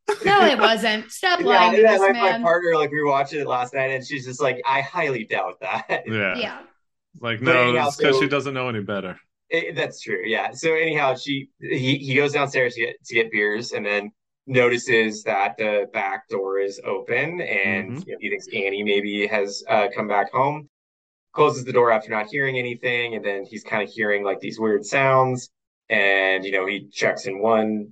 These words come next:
Speaker 1: area, and then he goes and checks the pantry, and then he's like, "All right, I know where you are, come on out," and opens it, and then Michael just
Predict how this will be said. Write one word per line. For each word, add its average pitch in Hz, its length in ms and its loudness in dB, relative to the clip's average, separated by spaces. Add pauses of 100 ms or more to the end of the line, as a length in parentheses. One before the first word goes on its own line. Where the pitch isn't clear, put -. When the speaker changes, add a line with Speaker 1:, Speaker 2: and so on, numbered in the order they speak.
(100)
Speaker 1:
area, 101 500 4
and 95 120 -4
then 90 100 -6
he 90 380 -10 (460)
goes 92 180 4
and 90 100 -6
checks 107 200 0
the - 60 -16
pantry, 110 680 2
and 95 80 -2
then 92 80 -6
he's 95 60 -4
like, - 180 -4
"All - 100 4
right, 104 320 4
I 113 100 0
know 110 140 0
where 98 140 2
you 98 160 -2
are, 95 180 0
come 107 180 -4
on 98 140 -2
out," 95 220 -6
and - 120 -18
opens 107 340 -4
it, 98 80 0
and 95 60 -4
then 92 140 -6
Michael 92 300 -6
just 95 240 -16